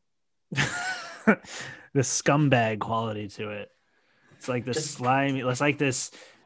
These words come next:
Speaker 1: yeah, I don't know. It's just like, so it's an interesting comparison. So you were saying the, like, uh, you know, that album two weeks ago came out, that band Burial in the Sky.
Speaker 2: Yeah.
Speaker 1: That album's awesome.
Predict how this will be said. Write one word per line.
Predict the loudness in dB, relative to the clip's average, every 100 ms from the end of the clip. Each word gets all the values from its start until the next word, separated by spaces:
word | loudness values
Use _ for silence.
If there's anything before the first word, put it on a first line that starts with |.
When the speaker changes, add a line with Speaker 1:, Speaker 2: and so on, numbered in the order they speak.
| -6 4
Speaker 1:
yeah, | 8 10
I | 10
don't | 8
know. | 8 6
It's | 4 0
just | -2 0
like, | 0 -2 -12 -20 -20 -20 -16
so | 4 6 6
it's | 4 2
an | 2
interesting | 2 2 2 2
comparison. | 4 6 6 4 -2 -2 -2
So | 2
you | 2
were |
saying | 2 0 0 2
the, |
like, | 6 6 6 4
uh, | 4 4 2 -2 -10 _ _ _ _ _ _ 2
you | 6
know, | 8
that | 8 8
album | 8 6 4
two | 2 2
weeks | 2 2
ago | -2 -2
came | -2 -2
out, | -2 -2
that | -2 0
band | 0 2 2
Burial | 4 4 4 0
in | -2
the | -6
Sky. | -4 -2 -2 -6 _ -20 -16 -8
Speaker 2:
Yeah. | -8 -8 -12 2
Speaker 1:
That | 8 10
album's | 10 10 8
awesome. | 6 6 2 -6